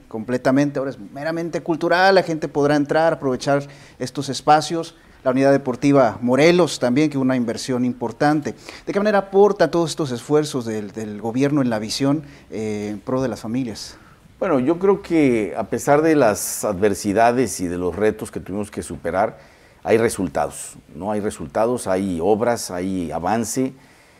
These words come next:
Speaker 2: eh, y yo dividiría en dos, efectivamente, como lo dices, eh, la primera parte sería el gran legado, que son obras muy grandes, muy importantes, que van a generar efectos muy positivos en la sociedad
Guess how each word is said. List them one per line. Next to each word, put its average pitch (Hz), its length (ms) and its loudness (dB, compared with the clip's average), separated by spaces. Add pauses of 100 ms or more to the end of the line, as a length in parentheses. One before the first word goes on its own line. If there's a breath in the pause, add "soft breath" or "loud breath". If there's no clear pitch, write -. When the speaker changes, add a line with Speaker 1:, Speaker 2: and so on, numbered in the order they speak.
Speaker 2:
eh, 87 800 -4
y 101 100 -6
yo 127 120 6
dividiría 139 460 6
en 135 100 4
dos, 135 320 0
efectivamente, 120 560 -4
como 110 200 -4
lo 104 100 0
dices, 110 420 -4 (480 soft breath)
eh, 98 140 -4
la 95 180 -2
primera 123 340 2
parte 120 200 2
sería 117 640 2 (280 loud breath)
el 92 160 -4
gran 123 240 2
legado, 110 480 4
que 98 80 -14
son 113 220 -8
obras 113 240 -2
muy 113 200 0
grandes, 110 360 -2
muy 110 120 -4
importantes, 110 680 -6
que 95 380 -6 (360 soft breath)
van 104 200 -2
a 117 40 0
generar 104 460 0
efectos 110 500 -2
muy 113 140 0
positivos 107 560 -8
en 104 80 -8
la 87 80 -6
sociedad 92 520 -4